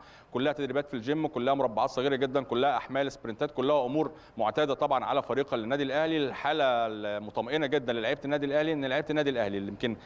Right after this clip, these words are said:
خدت فترة كبيرة جدًا من الراحة وكانوا الحقيقة محتاجينها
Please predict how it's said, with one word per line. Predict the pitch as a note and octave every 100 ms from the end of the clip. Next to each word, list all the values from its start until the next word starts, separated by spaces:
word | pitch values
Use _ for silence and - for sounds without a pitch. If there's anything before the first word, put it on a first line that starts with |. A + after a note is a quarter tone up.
| -
خدت | C#3 C#3
فترة | - D3+ C#3
كبيرة | B2+ B2 C#3
جدًا | C3+ D3 B2+
من | B2 C#3
الراحة | B2 D3 -
وكانوا | C3 - D#3 C#3+
الحقيقة | B2 D3+ C#3+
محتاجينها | B2 - B2+ E3 E3